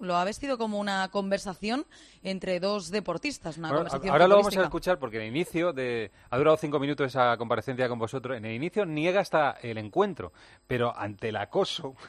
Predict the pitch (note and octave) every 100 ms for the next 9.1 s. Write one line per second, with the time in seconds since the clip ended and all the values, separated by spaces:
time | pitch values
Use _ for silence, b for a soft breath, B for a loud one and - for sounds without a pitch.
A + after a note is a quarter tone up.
0 | - - A#2+ - - D3 - D3 E3+ D3
1 | E3+ E3 C#3 D3 D3+ C3 A#2 A#2+ A#2+ F#2+
2 | - A2+ B2 B2 C3 B2 C#3+ A#2+ B -
3 | D#3 G3+ G3 F3+ D#3+ C#3 A2 B B A#2+
4 | B2+ B2 D3 F#3+ F#3+ F3+ E3+ E3+ D#3 D3+
5 | D#3 F3 - A2+ A2+ A#2+ C#3+ C3 B2 A#2+
6 | A#2 A#2 C3 A#2+ A#2+ A#2 A2+ b b b
7 | - G#2+ G#2+ B2 B2 C3 C3 B2+ B2+ B2+
8 | A2+ A#2 C#3 A#2+ C3+ A#2+ C#3+ b b -